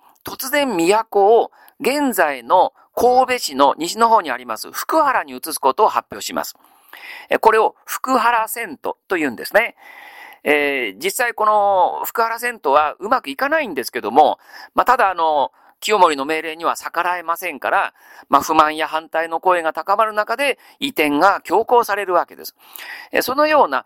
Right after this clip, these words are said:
福原遷都を、え、大変細かくルポルタージュして書いておりますのが、鴨野長明の随筆、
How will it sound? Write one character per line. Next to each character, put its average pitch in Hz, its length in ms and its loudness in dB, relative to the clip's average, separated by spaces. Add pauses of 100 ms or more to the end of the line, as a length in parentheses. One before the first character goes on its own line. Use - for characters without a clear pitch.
(120)
福 - 260 -2
原 247 200 0
遷 233 280 -8
都 - 180 0
を、 156 260 2 (260)
え、 117 120 0
大 214 200 0
変 277 180 -2
細 233 140 0 (100)
か 247 140 -2
く 151 120 -8
ル 147 140 -4
ポ 208 160 -2
ル 214 100 -4
タ 214 180 0
ー 180 40 -6
ジ 123 120 -10
ュ - 20 -6
し - 60 -12
て 120 140 -8
書 190 140 2
い 165 60 -6
て 127 80 -4
お 123 40 -2
り 135 80 -6
ま 135 120 0
す - 100 -10
の 165 80 0
が、 - 160 2 (240)
鴨 165 260 4
野 160 140 4
長 160 320 -2
明 120 220 -8
の 202 260 0 (160)
随 139 240 -2
筆、 - 260 -4